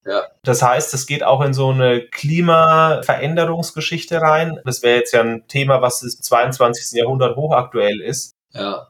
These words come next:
Speaker 2: Wie muss man sich dieses Golfstromspiel vorstellen? Was kann man da machen?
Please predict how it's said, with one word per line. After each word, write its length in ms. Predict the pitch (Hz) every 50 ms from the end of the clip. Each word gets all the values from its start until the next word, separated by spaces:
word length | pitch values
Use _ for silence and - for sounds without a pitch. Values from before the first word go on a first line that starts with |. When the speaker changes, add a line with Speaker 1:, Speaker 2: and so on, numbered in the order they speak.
| _ _ _
Speaker 2:
Wie 160 | 117 135 160
muss 240 | 165 165 170 170 -
man 120 | 170 170 151
sich 120 | 156 156
dieses 300 | - 165 147 151 143 -
Golfstromspiel 960 | - 131 131 131 - - - - - 151 151 147 143 - - - - 131 127
vorstellen? 720 | 127 - 120 117 123 - - - 160 160 175 185 202 202 165
Was 220 | 123 123 123 -
kann 140 | - 147 131
man 140 | 127 123 117
da 100 | 113 107
machen? 440 | 104 101 101 - 165 180 196 -